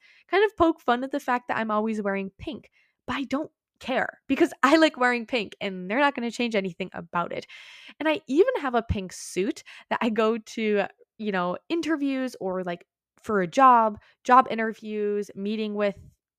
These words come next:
employers, whatnot. I have a pink suit. And I posted this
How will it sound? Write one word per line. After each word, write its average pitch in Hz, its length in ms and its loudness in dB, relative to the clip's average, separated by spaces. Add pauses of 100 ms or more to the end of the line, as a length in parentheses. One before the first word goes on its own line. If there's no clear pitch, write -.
(120)
employers, 202 640 -2
whatnot. 190 460 -4 (320)
I 247 60 -6
have 359 180 2
a - 40 0
pink 285 240 -4
suit. 202 340 -2 (540)
And 294 120 -2
I 294 60 -2
posted 302 460 -4
this 339 300 -2